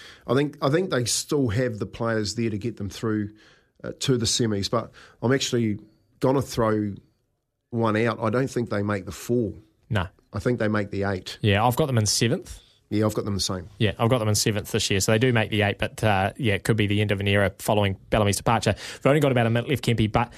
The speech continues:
Speaker 2: uh, who, who has to step up then into those senior roles this year for them? You know, obviously, you mentioned the Bromwich boys, um, and, I mean, Brandon Smith has been around for a couple of years here, but Felice Kafusi as well. Who, who are the, who are the guys on the park that are really gonna have to take a game by the scruff of the neck and lead that Melbourne team?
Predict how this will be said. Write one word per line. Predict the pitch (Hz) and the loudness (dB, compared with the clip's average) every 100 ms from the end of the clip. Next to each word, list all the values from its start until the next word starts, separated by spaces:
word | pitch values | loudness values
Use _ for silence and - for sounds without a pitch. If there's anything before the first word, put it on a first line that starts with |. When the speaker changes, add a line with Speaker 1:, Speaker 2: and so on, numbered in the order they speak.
| - - - | -20 -4 0
Speaker 2:
uh, | 131 | 2
who, | 143 208 | 4 0
who | - 160 | 2 2
has | 180 - | 2 0
to | 147 | -2
step | - 143 127 | -2 0 0
up | 127 | 0
then | 143 117 | 2 2
into | 107 | 2
those | 113 104 | 0 0
senior | - 113 110 | 0 0 2
roles | 107 104 | 2 0
this | 110 - | -2 0
year | 104 | -2
for | - 110 | 0 0
them? | 101 | 0
You | 113 | 0
know, | 110 | 0
obviously, | 110 110 110 | 0 0 0
you | 113 | 0
mentioned | 113 110 | 0 -2
the | 101 | 0
Bromwich | 113 113 - | 0 0 0
boys, | 117 110 107 107 - | 2 4 4 2 -2
um, | 139 107 104 104 101 104 - - - | 0 2 4 2 2 -2 -8 -20 -4
and, | 120 | 0
I | 107 | 2
mean, | 107 98 | 2 2
Brandon | 117 104 | 2 2
Smith | - 110 | 0 2
has | 113 | 2
been | 104 | 2
around | 107 107 | 2 2
for | 98 | 0
a | 101 | 0
couple | 113 | 0
of | 107 | 2
years | 104 | 2
here, | 104 | 0
but | 107 | 0
Felice | - 117 113 | 0 0 2
Kafusi | 110 120 107 - | 0 2 2 2
as | 101 | 2
well. | 113 104 | 2 2
Who, | - 139 123 - - - | 4 4 2 -2 -16 -2
who | 147 156 | 0 2
are | 135 | 2
the, | 127 123 117 113 - | 2 2 2 0 -2
who | 147 | -2
are | 151 | 0
the | 123 | 0
guys | 123 120 110 | 0 2 0
on | |
the | 110 | 0
park | 117 107 | 0 0
that | 127 107 | -2 -2
are | |
really | 107 107 120 117 | 0 2 2 2
gonna | 110 104 | 0 -2
have | 107 113 | -2 -4
to | - | -6
take | - 120 113 - | -4 -2 -2 -2
a | 123 | -2
game | 107 107 | 0 2
by | 107 104 | 2 0
the | |
scruff | 101 - 110 | 0 -2 -2
of | 107 | -2
the | 107 | -2
neck | 101 | -2
and | 113 107 | -2 2
lead | 117 110 101 - - _ - | 2 2 -2 -12 -20 _ -4
that | 101 | 0
Melbourne | 107 104 98 | 0 0 -2
team? | 98 95 | -2 -4